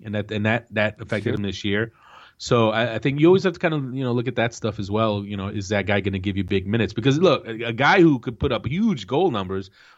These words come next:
Speaker 1: Obafemi Martins. Obafemi Martins with the, with, with the team around him in
Speaker 2: Mm-hmm.
Speaker 1: Seattle. When you wanna talk about Clint Dempsey, uh, Kenny Cooper,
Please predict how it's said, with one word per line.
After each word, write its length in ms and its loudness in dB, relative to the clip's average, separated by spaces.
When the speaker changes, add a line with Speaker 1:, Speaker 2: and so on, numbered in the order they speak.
Speaker 1:
Obafemi 380 2
Martins. 440 -8
Obafemi 380 2
Martins 340 -2
with 220 -8
the, 220 -4
with, 260 -4
with 140 -4
the 80 -16
team 280 0
around 300 0
him 80 -2
in 80 -4
Speaker 2:
Mm-hmm. 80 -10
Speaker 1:
Seattle. 440 -2
When 60 -8
you 80 0
wanna 140 0
talk 120 -2
about 200 -4
Clint 280 -8
Dempsey, 600 0
uh, 140 0
Kenny 300 -6
Cooper, 720 4